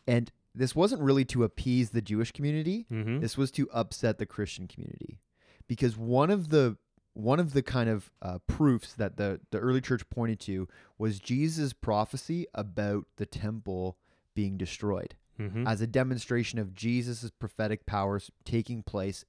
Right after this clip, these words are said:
Speaker 1: in that time to say, "Look, here's this historical event that's directly tied to what Jesus said." And he said it wouldn't be, it would, like, every stone would be, um, overturned, right? And so in his mind,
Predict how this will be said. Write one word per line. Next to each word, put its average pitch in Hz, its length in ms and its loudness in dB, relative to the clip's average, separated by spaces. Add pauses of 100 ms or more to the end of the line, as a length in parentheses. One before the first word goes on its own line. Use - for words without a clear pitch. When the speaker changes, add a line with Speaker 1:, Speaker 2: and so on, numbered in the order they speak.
Speaker 1:
in 127 240 0
that 117 220 -2 (160)
time 98 400 -6 (260)
to - 80 -12
say, 104 240 -2
"Look, 110 300 -2
here's 120 260 2
this 127 160 -4
historical 110 420 -2
event 104 280 -2
that's 101 160 -8
directly 101 420 -6
tied 95 240 -6
to 95 80 -6
what 95 120 -6
Jesus 92 260 -8
said." 98 320 -4 (320)
And 98 80 -10
he 104 80 -6
said 123 400 0
it 104 80 -6
wouldn't 110 320 -2
be, 101 260 -2 (960)
it 117 60 -4
would, 127 160 -4
like, 127 160 0
every 131 260 4
stone 123 380 0
would 110 160 -4
be, 104 260 -2 (140)
um, 92 460 -6 (260)
overturned, 107 500 -4
right? 104 320 -4 (640)
And 123 180 2
so 120 440 2 (320)
in 120 100 -2
his 165 220 8
mind, 113 340 -2